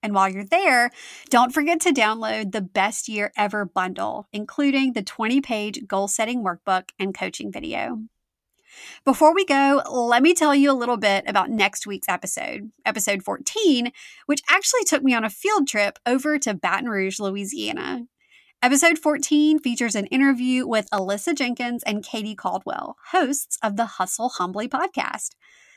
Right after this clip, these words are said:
Alyssa and Katie are two top producing realtors in the Baton Rouge market, but they work for two different companies and are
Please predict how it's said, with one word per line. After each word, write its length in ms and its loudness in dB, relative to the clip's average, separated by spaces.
Alyssa 360 2
and 160 4
Katie 400 -2
are 140 -2
two 380 4
top 320 -2
producing 460 2
realtors 500 -4
in 60 -2
the 80 0
Baton 240 0
Rouge 220 -8
market, 580 4
but 140 -4
they 140 2
work 300 0
for 160 2
two 320 4
different 380 -2
companies 680 -2
and 100 0
are 160 0